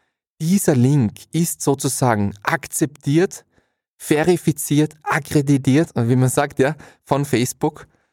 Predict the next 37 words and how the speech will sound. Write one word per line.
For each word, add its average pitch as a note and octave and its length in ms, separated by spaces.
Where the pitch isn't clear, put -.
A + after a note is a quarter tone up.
und A#2 160
der A2+ 80
geht G2+ 220
auch G2+ 160
durch. - 320
Vierter F3 340
Tipp - 340
zu B2+ 260
WhatsApp. - 580
Und A#2 120
den C#3 100
solltest D3+ 360
du D3 40
nicht D3 440
vergessen. B2+ 400
Ich A#2 280
weiß, F3+ 340
dass - 200
es D3 140
da C#3+ 100
draußen C3 440
nicht C3+ 180
so C3 80
gelebt G#2+ 400
wird G2 120
im G2+ 100
Network G#2 320
Marketing. G2+ 420
Es - 240
gibt - 340
in G#2+ 80
den G2 180
WhatsApp-Nutzungsbedingungen A2 1300
einen G2 260
ganz C3+ 360
klaren A2+ 340
Passus, - 680